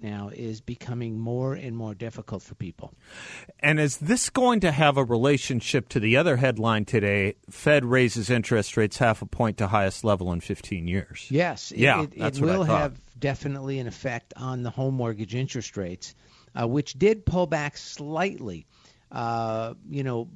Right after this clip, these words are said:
Speaker 1: month over month, uh, from six point four two percent down to six point four one percent on average thirty-year fixed mortgage for a conforming loan balance. Uh, but now with this next increase, uh, we may see interest rates go up again. And,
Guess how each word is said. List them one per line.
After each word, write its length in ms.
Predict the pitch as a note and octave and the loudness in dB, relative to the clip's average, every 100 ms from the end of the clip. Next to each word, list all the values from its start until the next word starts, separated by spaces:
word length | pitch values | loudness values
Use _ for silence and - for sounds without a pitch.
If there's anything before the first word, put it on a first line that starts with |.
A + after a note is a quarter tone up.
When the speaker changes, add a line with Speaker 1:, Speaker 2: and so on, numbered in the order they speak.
| D#3+ | -16
Speaker 1:
month 320 | C#3 C3+ C#3 | -8 -6 -2
over 220 | C#3 A#2+ | -2 -2
month, 480 | A#2 C#3 C3+ A2+ - | -2 -2 -2 -4 -8
uh, 380 | - G#2+ G#2 G#2+ | -14 -10 -8 -8
from 200 | - A2 | -10 -8
six 200 | C#3 D3+ | -8 -6
point 240 | C3+ B2 - | -6 -6 -2
four 180 | C3 | -2
two 240 | A#2 - F3+ | -2 -2 -2
percent 340 | D#3+ - C#3 | -2 -4 -4
down 140 | C3 A#2 | -4 -6
to 80 | |
six 180 | A2 C3+ | -6 -10
point 220 | - B2 G#2+ | -6 -6 -2
four 160 | A#2+ | -2
one 220 | G#2+ B2+ | -2 -2
percent 320 | B2 G#2 A2+ G2+ | -4 -6 -6 -4
on 160 | G2 | -6
average 420 | - A2+ G#2 G#2 | -8 -10 -10 -10
thirty-year 360 | - A2+ G#2+ G2+ | -8 -6 -4 -6
fixed 420 | - A2+ - - | -6 -8 -10 -16
mortgage 540 | B2 G#2+ B2 B2+ A2 - | -14 -4 -2 -2 -4 -6
for 160 | A2 | -8
a 40 | G2+ | -6
conforming 640 | A2 F#2+ - A2+ G#2+ G2+ | -8 -8 -6 -6 -6 -6
loan 260 | G2+ A#2 | -6 -6
balance. 400 | A#2+ G#2 F#2 F#2 - _ - _ | -6 -6 -8 -10 -16 _ -20 _
Uh, 200 | B2 A#2 | -6 -6
but 420 | A#2 A#2+ C#3+ C#3 - _ _ _ - | -6 -2 -2 -2 -10 _ _ _ -10
now 260 | D3 D#3+ F3+ | -4 -2 0
with 100 | D#3+ | -2
this 260 | D#3 - | -4 -4
next 360 | E3 C#3+ C#3 - | -4 -4 -4 -6
increase, 760 | F3 D#3+ D3+ C3+ A2 - - - | -4 -4 -2 -4 -4 -10 -14 -14
uh, 500 | B2 A#2 A#2+ A#2 B2+ | -8 -6 -4 -6 -6
we 320 | C3 C#3 D3+ | -6 -2 0
may 360 | D3 C3+ C3 B2 | 0 -2 -2 -6
see 540 | - - B2+ A#2+ A#2+ | -8 -6 -4 -4 -6
interest 520 | - A#2+ - A#2+ - | -8 -8 -6 -8 -6
rates 300 | A#2 A#2 - | -4 -6 -8
go 300 | A2+ A#2 G#2+ | -8 -4 -4
up 220 | - A2 A#2 | -4 -8 -8
again. 320 | G#2 B2 A2+ | -4 -4 -4
And, 140 | A2+ | -6